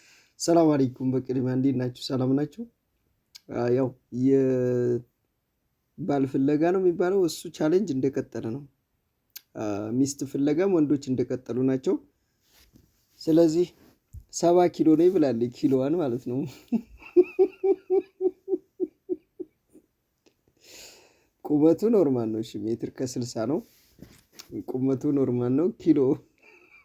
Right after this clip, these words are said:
ሰባ ኪሎ ልትሸከም ነው እንዴ? እሺ፣ መጨረሻ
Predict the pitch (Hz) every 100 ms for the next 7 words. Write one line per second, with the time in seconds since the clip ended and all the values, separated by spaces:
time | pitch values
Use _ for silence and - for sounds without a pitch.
0 | 247 247 - 160 151 143 123 135 143 135
1 | - 139 160 - 170 190 127 - _ _
2 | _ _ _ _ _ - - _ _ _
3 | _ - - - 277 - 277 - 277 _
4 | _ _ _ _ _ _ _ _ - -
5 | - - _ _ - 202 208 208 233 -
6 | 127 - _ _ _ _ _ _ _ _
7 | _ _ _ _ _ _ _ - 147 156
8 | 147 151 165 180 180